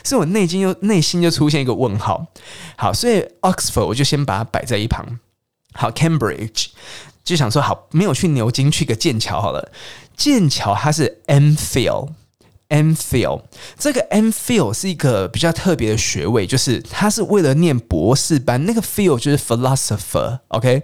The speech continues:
就是你准备要去P H D，你要去念博士班的人先念的。啊，你念到一半，你可以，就是它整个设计是你准备要迈向博士之路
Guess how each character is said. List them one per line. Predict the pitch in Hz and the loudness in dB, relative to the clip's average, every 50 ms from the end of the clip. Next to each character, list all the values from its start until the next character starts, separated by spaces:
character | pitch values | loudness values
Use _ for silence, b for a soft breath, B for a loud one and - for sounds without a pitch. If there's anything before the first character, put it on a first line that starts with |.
| B B B B B | B B B B B
就 | - - | -4 -2
是 | 220 185 214 208 196 196 - - | -2 -2 -2 -2 -4 -4 -6 -4
你 | - 135 131 131 | -2 0 0 0
准 | - - 131 110 110 120 | 0 0 0 0 0 2
备 | - 180 | 2 2
要 | 175 156 | 2 2
去 | - 139 - | 0 -2 -2
P | - - 180 175 | -2 0 2 2
H | 165 - - - | 2 2 0 0
D， | - 196 160 117 80 - | 2 2 2 2 0 0
你 | 107 | -2
要 | 104 117 | -2 0
去 | 127 - - 185 | -2 0 -2 -2
念 | 175 175 175 160 135 117 | 0 2 2 0 0 0
博 | 113 - 104 82 85 - | -2 -2 -2 0 2 2
士 | 151 - - 175 143 | 0 0 0 0 0
班 | - - 127 127 131 | 0 0 0 0 0
的 | 113 | 0
人 | 85 58 71 85 139 151 - | 0 0 -2 -2 -4 -4 -4
先 | - - - - - 175 170 170 175 180 | -2 -2 0 0 2 2 2 2 2 2
念 | 190 190 131 87 69 | 2 2 0 0 -2
的。 | - - - - B B B B B B B B B | -4 -6 -6 -8 B B B B B B B B B
啊， | - 247 | -2 0
你 | 254 220 143 | 2 2 2
念 | 120 151 214 226 202 | 2 2 2 2 2
到 | 214 202 - - | 0 -2 -2 -2
一 | 139 | -4
半， | - - - 175 127 95 - 147 b b b b b _ | -2 -2 -2 -2 -2 -2 -6 -8 b b b b b _
你 | - 123 120 | -4 -2 -2
可 | 110 - - 202 | 0 0 2 2
以， | 196 160 120 101 110 - - _ _ _ _ | 2 2 2 0 -2 -6 -12 _ _ _ _
就 | - 220 226 | -4 -2 -2
是 | 214 269 | 0 -2
它 | 180 170 226 233 | -2 -4 -6 -8
整 | - - - 151 120 113 | -8 -6 -6 -4 -4 -4
个 | 113 120 | -4 -4
设 | - - 196 165 | -2 0 0 0
计 | 131 143 156 | 0 0 -2
是 | 131 - 147 127 95 - b b b b b b _ - | -2 0 -2 -2 -2 -4 b b b b b b _ -2
你 | 151 170 220 | 0 0 0
准 | - - - 165 156 104 104 | -2 -2 -2 0 0 0 0
备 | 120 170 180 | 0 2 2
要 | 170 160 | 2 2
迈 | 160 175 185 156 | 2 2 2 2
向 | 127 - 175 151 127 | 2 0 0 0 0
博 | - - 98 110 123 | 0 0 0 0 0
士 | - - 139 117 | 0 0 -2 -2
之 | 113 - 113 113 117 | -2 -2 -2 -2 0
路 | 117 123 113 90 - - | 0 0 0 -2 -4 -8